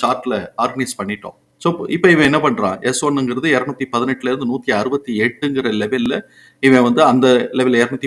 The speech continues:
பதினெட்டுங்கிற லெவல்லயே அவன் சுத்திக்கிட்டு இருக்கிறான். சப்போஸ் இவன் கீழே இறங்குறான் அப்படின்னு சொன்னாக்க, இதோட மிட் பாயிண்ட் ஆன நூத்தி தொண்ணூறு அந்த ரேஞ்சில எடுக்கலாம், இல்லாட்டி நூத்தி அறுபத்தி எட்டுல சப்போர்ட் எடுக்கிறதுக்கான வாய்ப்புகள் நிறையவே இருக்கு. இல்ல அப்படின்னு சொன்னா, சப்போர்ட் டூ வரை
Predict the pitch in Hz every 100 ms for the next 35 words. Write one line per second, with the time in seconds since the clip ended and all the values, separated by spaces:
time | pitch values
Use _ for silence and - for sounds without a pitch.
0 | - 127 147 - 147 131 117 120 127 135
1 | 127 117 127 131 120 104 90 - _ _
2 | _ _ - 151 175 202 196 160 - 180
3 | 170 143 156 156 147 131 135 131 117 110
4 | 98 117 120 - 131 120 120 143 - 160
5 | 147 123 113 110 139 135 - 123 139 131
6 | 151 208 110 120 117 123 123 117 104 127
7 | 151 131 123 143 131 135 131 135 135 120
8 | 107 131 131 123 127 120 107 107 107 104
9 | 101 101 214 - _ _ _ _ _ _
10 | _ _ 120 131 143 151 127 110 135 135
11 | 139 135 117 123 143 196 _ _ 127 143
12 | 147 143 - 113 127 127 127 - 127 143
13 | 135 165 175 139 120